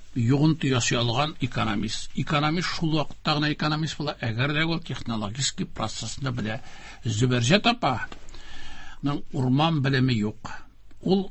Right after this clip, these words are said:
авыл хуҗалыгы экономисты. Но шулай булса да, аның үзенең тырышлыгы, зиһене башы белән, Аллаһ Тәгалә биргән мөмкинлеге белән, менә урман хуҗалыгын үзләштереп,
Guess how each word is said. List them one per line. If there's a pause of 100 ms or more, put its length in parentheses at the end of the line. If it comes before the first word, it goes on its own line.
(120)
авыл
хуҗалыгы
экономисты. (500)
Но
шулай
булса
да,
аның
үзенең
тырышлыгы, (680)
зиһене
башы
белән, (960)
Аллаһ
Тәгалә
биргән
мөмкинлеге
белән, (500)
менә
урман
хуҗалыгын
үзләштереп,